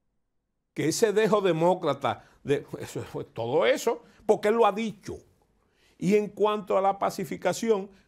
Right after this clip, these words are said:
mira, fíjate la consecuencia. Tú dirás, ah, coincidencia. Acaban de cambiar ya, como para condicionar el juego, el jefe del Comando Sur. Ya se va la señora que estaba ahí, ya se va,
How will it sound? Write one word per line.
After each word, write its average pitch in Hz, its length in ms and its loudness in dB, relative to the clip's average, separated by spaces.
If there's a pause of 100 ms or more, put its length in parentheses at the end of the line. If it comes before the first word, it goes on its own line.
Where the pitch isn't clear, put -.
(220)
mira, 190 360 0
fíjate 202 380 -2
la 202 80 0
consecuencia. 196 540 -2 (800)
Tú 143 100 0
dirás, 135 240 0
ah, 190 160 -10
coincidencia. 101 640 -8 (640)
Acaban 131 340 -4
de 139 100 -2
cambiar 151 420 -4
ya, 143 340 -4 (1600)
como 127 380 -2
para 120 180 0
condicionar 123 580 -2
el 147 60 -2
juego, 131 360 0 (800)
el 123 140 -2
jefe 151 300 0
del 147 140 0
Comando 143 340 0
Sur. 165 300 -2 (1500)
Ya 123 220 -6
se 165 100 -4
va 147 100 2
la 147 100 -2
señora 139 440 -4
que 139 60 -6
estaba 135 260 -2
ahí, 107 180 -4
ya 110 120 -4
se 135 160 -4
va, 131 240 -4